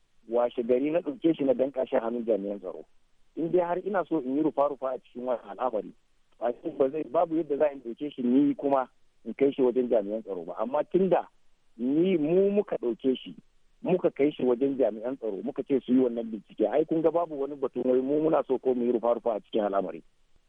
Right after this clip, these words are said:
Don babu wanda ya yi wa daɗi wannan abu. Gaskiya ba wanda zai ji wannan abu a ce ya masa daɗi.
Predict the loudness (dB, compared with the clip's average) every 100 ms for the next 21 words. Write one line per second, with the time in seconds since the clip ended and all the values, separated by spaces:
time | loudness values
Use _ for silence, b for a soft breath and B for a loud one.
0 | _ _ _ -2 2 2 2 0 -2 0
1 | 2 2 0 -4 -4 -4 -2 -4 -4 0
2 | 0 4 2 4 4 4 0 -2 0 0
3 | 0 -2 0 -4 -6 -8 -8 -2 2 2
4 | 0 -6 -10 -14